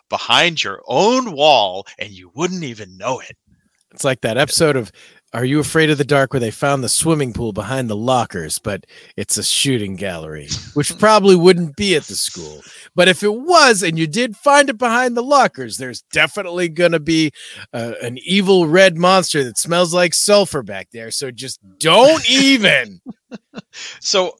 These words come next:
Speaker 1: okay, so the fact that you mentioned Are You Afraid of the Dark, I do have to just backtrack. So to the, to the, uh, the Down a Clown and the, and the Clown Carnival kinda,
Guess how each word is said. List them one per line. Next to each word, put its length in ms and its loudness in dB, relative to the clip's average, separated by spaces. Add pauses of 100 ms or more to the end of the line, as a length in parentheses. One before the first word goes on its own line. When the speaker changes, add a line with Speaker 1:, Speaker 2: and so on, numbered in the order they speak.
(120)
Speaker 1:
okay, 460 -4
so 340 -4 (420)
the 120 -2
fact 240 2
that 60 -10
you 80 -6
mentioned 340 -4
Are 140 -6
You 60 -4
Afraid 180 -6
of 40 -2
the 60 -4
Dark, 220 -6
I 60 -4
do 200 -8
have 260 0
to 100 -8
just 400 -8
backtrack. 540 -6 (100)
So 260 -4 (100)
to 120 -2
the, 280 -2 (640)
to 140 -2
the, 200 2
uh, 100 4
the 140 -6
Down 360 2
a 40 -4
Clown 520 -2
and 100 -10
the, 140 -6
and 140 -14
the 60 -8
Clown 440 -4
Carnival 560 -6
kinda, 520 -6